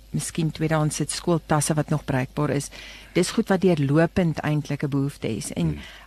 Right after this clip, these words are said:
Speaker 1: as ons dit nie kry nie, dan moet ons uit 'n begroting uit voorsiening maak vir dit, want dit is noodsaaklikhede. Maar as ons daai skenkings kry, is dit weer vir ons 'n besparing op 'n begroting waar ons daai geld weer vir ietsie kan gebruik om die huis nog meer,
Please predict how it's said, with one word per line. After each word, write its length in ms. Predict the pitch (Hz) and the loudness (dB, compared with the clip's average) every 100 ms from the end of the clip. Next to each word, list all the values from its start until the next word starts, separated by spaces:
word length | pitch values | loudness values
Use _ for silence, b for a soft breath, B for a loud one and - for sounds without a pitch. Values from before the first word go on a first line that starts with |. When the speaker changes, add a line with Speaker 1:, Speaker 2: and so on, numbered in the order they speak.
| - | -4
Speaker 1:
as 200 | 185 185 | 0 2
ons 120 | 190 | 2
dit 140 | 185 240 | 2 2
nie 100 | 233 | 2
kry 260 | 208 185 | 2 4
nie, 200 | 185 247 269 | 4 4 2
dan 220 | 156 151 | 2 2
moet 180 | 147 - | 0 0
ons 260 | 160 160 | 0 0
uit 180 | - 156 | 0 -2
'n 60 | 151 | -2
begroting 560 | 151 - 165 - 156 | -2 0 -2 -2 -2
uit 260 | - 151 - | 0 -2 -2
voorsiening 480 | - 143 - 175 175 | -4 -2 0 2 2
maak 200 | 143 - | 2 0
vir 100 | 151 | -2
dit, 160 | 180 | -2
want 160 | 160 139 | 0 0
dit 140 | 143 | 0
is 100 | 151 | 0
noodsaaklikhede. 840 | - 143 - 147 143 156 151 156 190 B B B - | 0 -2 0 -2 -2 -4 -2 -2 -2 B B B 0
Maar 220 | 170 156 - - - | 2 2 -2 -10 2
as 260 | 202 - | 4 6
ons 120 | 262 - | 4 4
daai 160 | 160 | 2
skenkings 540 | 156 165 156 160 151 - | 2 0 2 0 -2 -2
kry, 220 | 151 147 | -2 -2
is 140 | 156 | -2
dit 180 | - - | -4 0
weer 140 | 156 | 0
vir 160 | 151 160 | 0 -2
ons 180 | 156 156 | -2 -2
'n 60 | |
besparing 460 | 151 - 170 156 160 | -4 -4 0 0 0
op 140 | 160 151 | 0 -2
'n 40 | |
begroting 640 | 151 - 180 165 156 147 B B B | -4 0 2 2 2 0 B B B
waar 120 | 170 | 0
ons 140 | 156 156 | 0 2
daai 200 | 143 147 | 2 2
geld 260 | - 170 | 0 0
weer 100 | 175 | 0
vir 140 | 170 - | -2 -2
ietsie 220 | - - | -4 -2
kan 180 | 170 160 | 0 0
gebruik 520 | 165 185 185 175 - B B B | 0 2 2 2 -2 B B B
om 140 | - 185 | 0 4
die 120 | 185 | 6
huis 300 | 139 151 160 | 6 4 2
nog 240 | 170 170 | 0 0
meer, 480 | 147 147 156 156 156 | 2 4 4 4 2